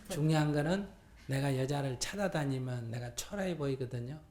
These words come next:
그래서 오히려 여자가 도망을 간다 이 말이야. 그러니까 내가 이렇게 딱 정진하고 떳떳하게 살아가면 옆에서 누가 보다가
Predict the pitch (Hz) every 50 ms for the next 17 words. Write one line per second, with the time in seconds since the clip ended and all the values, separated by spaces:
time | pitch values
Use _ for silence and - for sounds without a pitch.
0 | - - - - - - - - - - 147 143 147 143 139 135 - 175 160 131
1 | 120 117 127 123 120 117 120 117 127 127 127 123 - - 113 120 123 139 151 139
2 | 123 120 113 113 113 117 113 113 120 113 117 113 117 117 123 120 123 123 120 127
3 | 151 165 - - - - - - - - - - - - 123 120 135 135 135 131
4 | 123 127 123 123 - - 120 120 120 120 120 117 117 120 120 113 - - - 127
5 | 123 120 127 135 131 139 143 - - 139 117 - - - - - - - - -
6 | - - - 120 - - 117 113 113 117 113 113 113 110 110 110 113 113 113 113
7 | - - 165 170 165 143 127 - - 139 135 127 123 123 123 117 123 135 143 -
8 | - - - - - - - 139 135 123 - 131 - - 127 113 123 120 120 120
9 | 120 127 131 131 139 131 127 123 120 127